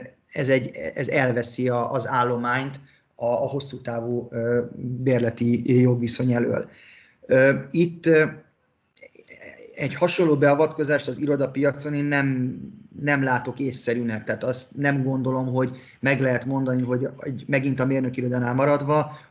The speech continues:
hogy a mérnök iroda, ami jelenleg működik egy ötödik kerületi bérházban, azt neked át kell menni egy tizenharmadik kerületi,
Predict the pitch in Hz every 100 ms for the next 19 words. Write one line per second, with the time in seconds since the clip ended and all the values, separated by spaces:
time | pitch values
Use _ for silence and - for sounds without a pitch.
0 | - 127 123 - 143 143 143 127 127 127
1 | 120 131 131 123 123 127 123 120 120 123
2 | 123 135 127 123 123 123 120 120 131 143
3 | 143 143 131 135 120 123 127 131 127 127
4 | 127 123 123 117 135 123 123 117 120 117
5 | - 123 120 117 120 117 113